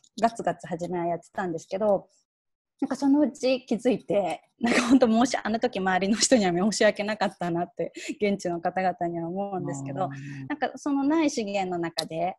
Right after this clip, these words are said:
Speaker 1: うん、あの、どうやってやっていくかとか、あの、いうこともそうだし、じ-、まあ、か-、仕事より家族を優先するとか、うん、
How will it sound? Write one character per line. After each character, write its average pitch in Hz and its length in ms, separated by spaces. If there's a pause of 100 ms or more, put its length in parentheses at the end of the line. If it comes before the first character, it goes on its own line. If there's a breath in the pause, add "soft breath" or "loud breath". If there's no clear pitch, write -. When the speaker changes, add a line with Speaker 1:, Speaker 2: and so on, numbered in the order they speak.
(120)
Speaker 1:
う 196 60
ん、 180 220 (120)
あ 170 140
の、 160 440 (240)
ど 208 140
う 190 60
や 170 100
っ - 40 (100)
て 175 80
や 170 100
っ - 60 (120)
て - 80
い - 20
く - 100
か 165 140
と - 60 (340)
か、 180 380 (500 loud breath)
あ 175 200
の、 165 760 (160)
い 202 80
う 175 80
こ 175 140
と 170 160
も 175 120
そ 190 100
う 185 120
だ 180 80
し、 208 360 (320)
じ-、 233 100 (300)
ま 202 120
あ、 - 20
か-、 269 120 (340)
仕 - 140
事 247 220
よ 262 100
り 202 100
家 214 140
族 175 240
を 175 80
優 170 160
先 165 220
す 170 120
る 175 100
と - 140 (100)
か、 170 360 (460)
う 202 60
ん、 180 220